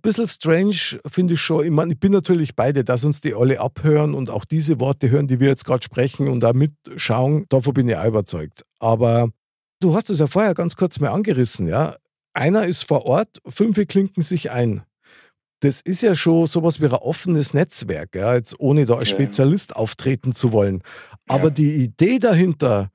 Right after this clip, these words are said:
Speaker 1: das quasi als, als Überwachungskameras zu nutzen durch ein Spiel, das hab ich schon, also ziemlich, äh, schurkenhaft genial gefunden, muss ich da echt sagen.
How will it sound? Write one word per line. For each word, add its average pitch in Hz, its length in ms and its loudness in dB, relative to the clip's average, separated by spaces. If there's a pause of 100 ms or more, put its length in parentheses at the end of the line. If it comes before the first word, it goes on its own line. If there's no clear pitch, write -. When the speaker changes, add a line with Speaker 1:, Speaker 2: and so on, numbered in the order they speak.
Speaker 1:
das 160 260 0
quasi 147 420 -2
als, 135 540 -2
als 143 160 0
Überwachungskameras 165 1200 -2
zu - 160 -2
nutzen 151 600 0 (440)
durch 233 300 0
ein 147 160 2
Spiel, 208 580 2
das - 260 -4
hab 143 180 0
ich 151 100 0
schon, 143 320 2 (580)
also 139 400 0
ziemlich, 180 800 0
äh, 123 260 -2
schurkenhaft 170 800 -2
genial 151 340 2
gefunden, 110 400 -4
muss 143 140 2
ich 147 80 4
da 139 100 2
echt 143 180 -6
sagen. 101 300 -6